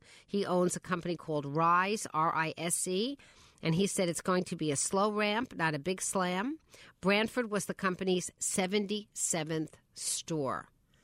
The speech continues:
So if you're paying attention to the rise of business and commerce in connection with pot, Rise is gonna be one of the numbers, one of the names that is going to rise to your attention because I guess they're one of the big players in this.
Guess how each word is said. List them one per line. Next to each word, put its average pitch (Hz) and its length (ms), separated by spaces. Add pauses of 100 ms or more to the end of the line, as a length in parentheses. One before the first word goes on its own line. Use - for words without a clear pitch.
(600)
So 143 380
if - 160
you're 170 60
paying 247 260
attention 226 460
to 202 120
the 180 120
rise 180 420
of 127 240
business 220 460
and - 180
commerce 190 540
in 160 80
connection 160 440
with 170 140
pot, 185 380 (420)
Rise 175 540
is 160 100
gonna 170 200
be 170 120
one 160 200
of 165 100
the 165 100
numbers, 160 640
one 175 220
of 165 60
the 170 80
names 165 340
that 160 320
is 160 100
going 160 260
to - 120
rise 156 460
to - 120
your 170 360 (520)
attention 180 720
because 147 380
I 139 80
guess 151 540 (720)
they're 165 120
one 151 140
of 165 80
the 160 80
big 156 200
players 170 420
in 123 100
this. - 320